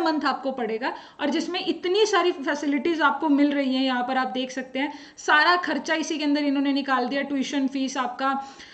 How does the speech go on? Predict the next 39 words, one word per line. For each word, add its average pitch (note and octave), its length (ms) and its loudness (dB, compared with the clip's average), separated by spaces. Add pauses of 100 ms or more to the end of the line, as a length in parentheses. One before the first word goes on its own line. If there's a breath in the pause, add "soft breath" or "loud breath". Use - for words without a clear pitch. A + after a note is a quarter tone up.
(120)
अ, A#3+ 300 0
जो B3 160 0
आपका C#4 220 0
registration C#4 640 0
fees C#4 260 -2
होगा C4+ 180 -2
ये C#4 160 2
सारा C4+ 260 0
इन्होंने C4+ 280 2
यहाँ B3 200 0
पे C4+ 80 -2
बता A#3 320 -4
दिया B3 260 -4
है, D4+ 160 -4 (340 loud breath)
ठीक C#4 120 -4
है। D#4+ 140 -2
ये C4+ 280 2
बता B3+ 260 0
दिया B3+ 200 -4
है C#4 120 -4
one C4+ 240 0
time C4+ 240 2
deposit C4 440 -4
and C4 180 -2
refundable, C4 640 -2
जो C#4+ 220 -4 (300 loud breath)
ये F4 120 2
security F4+ 720 0
पैसे D4+ 320 2
जरूर C#4+ 340 0
रखेंगे C#4 420 -2
जो D4 160 -4
आपके C4+ 260 0
refundable B3+ 580 -2
हो B3+ 60 -2
जाते B3 260 -4
हैं C#4 100 -2
बाद G3 240 -4
में। G3+ 100 -8